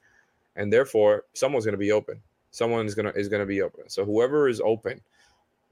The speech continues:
right, whoever is the one being left open is the one who is the key player. I think Lowry is gonna be a huge part of this because, um, as you guys have already mentioned, I think we talked about it on the last pod too, he wasn't healthy. He wasn't healthy last year,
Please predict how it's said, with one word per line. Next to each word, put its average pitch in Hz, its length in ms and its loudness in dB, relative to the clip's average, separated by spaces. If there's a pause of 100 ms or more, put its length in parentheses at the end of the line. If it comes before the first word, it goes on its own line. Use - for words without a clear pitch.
(100)
right, 104 280 0
whoever 113 300 2
is 120 100 0
the 110 80 2
one 110 220 0
being 107 180 -2
left 107 240 -2
open 104 240 -4
is 104 160 -6
the 104 80 -2
one 104 200 -2
who 107 120 -2
is 101 120 -4
the 101 100 -6
key 107 180 -4
player. 95 400 -2
I 107 100 0
think 113 220 -4
Lowry 113 340 2
is 117 60 -2
gonna 113 100 -2
be 113 140 -2
a 110 40 -2
huge 110 280 -4
part 107 160 0
of 107 80 2
this 107 120 -2
because, 101 500 -6 (520)
um, 101 200 -4
as 98 120 -6
you 101 100 -4
guys 104 220 -2
have 98 220 -8
already 101 260 -2
mentioned, 98 560 -10
I 92 220 -2
think 98 160 -4
we 95 60 -6
talked 104 260 -2
about 98 140 0
it 95 80 0
on 92 100 -6
the 98 60 -4
last 98 200 -2
pod 95 200 -4
too, 101 140 -4
he 101 100 -2
wasn't 104 380 0 (240)
healthy. 113 500 -6
He 95 80 -8
wasn't 107 260 -2
healthy 104 240 -2
last 98 320 -2
year, 98 220 -2